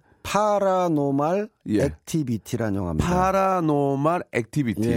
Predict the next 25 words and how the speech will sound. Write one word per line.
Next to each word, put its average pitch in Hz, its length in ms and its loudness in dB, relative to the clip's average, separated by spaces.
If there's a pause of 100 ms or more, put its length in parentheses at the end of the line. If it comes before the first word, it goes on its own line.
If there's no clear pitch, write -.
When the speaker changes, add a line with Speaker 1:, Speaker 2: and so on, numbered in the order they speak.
Speaker 1:
예. 131 300 0
Speaker 2:
예. 101 220 0
그 156 140 2
영화는 175 320 2
예전에도 151 480 0 (340)
스탠님께서 156 540 0
추천을 196 340 -2
해주셨거든요. 175 420 -2
Speaker 1:
그렇습니다. 123 520 2
Speaker 2:
예, 113 60 -2
좀 156 200 0 (260)
혼자 226 200 0
보기엔 214 180 0
좀 151 60 0
무섭죠? 107 540 -4
Speaker 1:
어, 107 120 -4
정말 117 280 -2
무서워요. - 280 0
Speaker 2:
<laughs> - 960 -2
Speaker 1:
아무것도 175 560 0
안 123 200 0
나오는데 127 400 -2
그래서 117 360 -4
무섭습니다. 82 500 -4
Speaker 2:
이게 113 300 -2